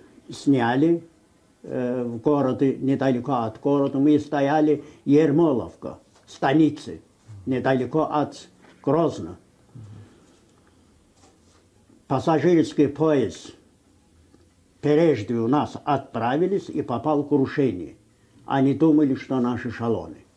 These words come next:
Но не наши шалоны было, это был пассажирский поезд. Тогда мы стояли почти неделю. Убитых похоронили,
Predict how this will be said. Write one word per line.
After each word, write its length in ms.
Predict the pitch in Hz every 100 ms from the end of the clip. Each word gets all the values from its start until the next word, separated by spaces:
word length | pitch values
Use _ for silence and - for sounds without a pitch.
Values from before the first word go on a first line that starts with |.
| _
Но 120 | 113 113
не 200 | 131 143
наши 420 | 117 135 147 156
шалоны 440 | 165 165 156 151
было, 220 | 147 151
это 220 | 139 120 127
был 180 | 127
пассажирский 720 | 120 120 110 113 117 104 - 101
поезд. 380 | - 82 - - _ _ - - _
Тогда 280 | 135 131 160
мы 240 | 143 135
стояли 540 | 117 - 120 135 160 156
почти 440 | 147 135 - 151
неделю. 460 | 147 139 143 85 - _ _ _ _ _
Убитых 520 | 143 131 170 156 -
похоронили, 840 | - 117 120 117 113 151 160 170